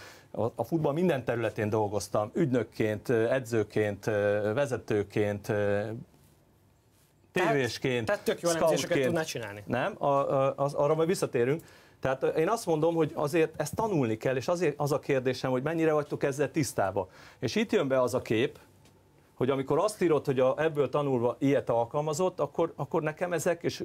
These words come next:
Speaker 1: és ugye a mély elemzésed ott, ott jön le, hogy akkor azt kellene leírnod precízen, hogy négy négy kettes játékrendszerbe a felállási forma labdabirtoklásnál így volt,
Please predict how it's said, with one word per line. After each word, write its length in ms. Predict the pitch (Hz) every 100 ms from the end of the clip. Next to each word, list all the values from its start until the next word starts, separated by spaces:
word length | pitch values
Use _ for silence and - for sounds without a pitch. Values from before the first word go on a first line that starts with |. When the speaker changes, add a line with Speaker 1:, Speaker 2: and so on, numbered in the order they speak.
| -
Speaker 1:
és 140 | 117
ugye 160 | 165 131
a 140 | 127
mély 220 | 120 180 160
elemzésed 720 | 127 113 113 110 123 139 -
ott, 220 | 143 135 -
ott 220 | 143 139
jön 140 | 127
le, 100 | 107 113
hogy 160 | 120 107 - - _
akkor 240 | 131 151
azt 160 | 202 220
kellene 320 | 139 123 117
leírnod 340 | 123 151 151 123
precízen, 600 | 139 123 120 117 165 190 - - - -
hogy 180 | - 131
négy 200 | 185 165
négy 160 | 135
kettes 360 | - 139 - 113
játékrendszerbe 880 | 127 120 120 113 120 120 143 151 170
a 120 | 127
felállási 600 | - 160 139 120 110 -
forma 420 | 117 127 117 104 107
labdabirtoklásnál 1000 | 135 123 110 110 107 104 104 90 - 101
így 180 | 127 185
volt, 300 | 226 226